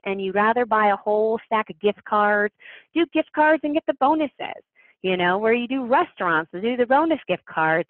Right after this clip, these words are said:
and then you can give out gift cards, but not everybody always likes the same food. So sometimes it's nice having variety of the same denominations and giving somebody a choice. You know, have a bucket that's got gift cards in it that don't expire and be like,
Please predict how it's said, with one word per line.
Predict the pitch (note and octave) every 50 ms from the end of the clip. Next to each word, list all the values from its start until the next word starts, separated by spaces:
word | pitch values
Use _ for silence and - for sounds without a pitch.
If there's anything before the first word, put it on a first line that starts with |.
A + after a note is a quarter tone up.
| -
and | G3 G3
then | G#3+ A3+ B3
you | A#3+ A3+
can | - B3 A#3+
give | B3 A3+ A#3+
out | A#3 A#3 -
gift | - F4 - -
cards, | - F#3+ G#3+ -
but | - F4
not | G#4+ A4 G#4 G#4+
everybody | A4+ A4 A4 G#4 - G#4 G4+
always | F#4+ F#4+ F#4+ F4+ -
likes | F4 - _
the | - D#4+ -
same | - E4 D#4 -
food. | - E4+ C4 F#3 D3 C3 C#3+ - _ _ - - - - - _ _ -
So | B3 A#3+ A#3 A3+ A#3 A#3 - -
sometimes | D4 D4 C#4+ C4 C#4+ C#4 C#4 B3 B3
it's | B3 -
nice | B3 A#3+ A#3+ A3
having | - A3+ A3 A3 A#3 A3+ G3+
variety | A3 A3 A3+ A3+ A#3+ C#4 D4 B3+ F#3 E3 E3+ E3+ F3 - - -
of | F3 D#3+
the | G3 G3+ -
same | - A#3 B3 A#3+
denominations | A3+ A3+ A#3+ A3+ A3+ A3 G#3 A3 A#3+ C4+ - G3+ F#3 F#3 F#3 - -
and | A#3+ B3+ B3
giving | C#4 C#4+ C#4+ D#4+ D#4+ D4+
somebody | - C#4+ C#4 C#4 C#4+ C#4 C#4
a | C#4
choice. | - - D4 E4 - - - _ _ _ _ _ - - _ _ _ _ _
You | E3+ G#3+ G#3+
know, | F#3 F3+ G3+ A3+ - _ -
have | - G#3+ B3+ C#4+ D4+
a | C#4+
bucket | A3 F3+ A3+ D#4+ - - G#3 -
that's | - G#3 -
got | - A#3+ A#3 -
gift | B3+ C#4 -
cards | - C4 B3+ A#3 F3+
in | F#3+ F#3 F#3+
it | A#3 B3+ -
that | - F#3+ -
don't | F3+ G3 B3+
expire | D#4+ - - - F3 F3 F3 F3 G#3 B3+ - - - - - - -
and | G3
be | G#3 A#3+
like, | B3 C4